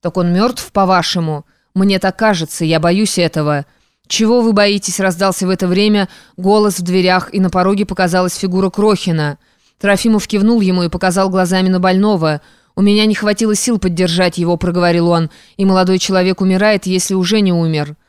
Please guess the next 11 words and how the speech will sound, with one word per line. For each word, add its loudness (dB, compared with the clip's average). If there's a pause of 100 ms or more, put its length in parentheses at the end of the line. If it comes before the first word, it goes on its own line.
(220)
Скромный, 0
почтительный, -2
скорее 0
робкий 0
Крохин -2 (280)
вдруг, 0
к -2
удивлению 2
Трофимова, 0
весь 0
преобразился. 0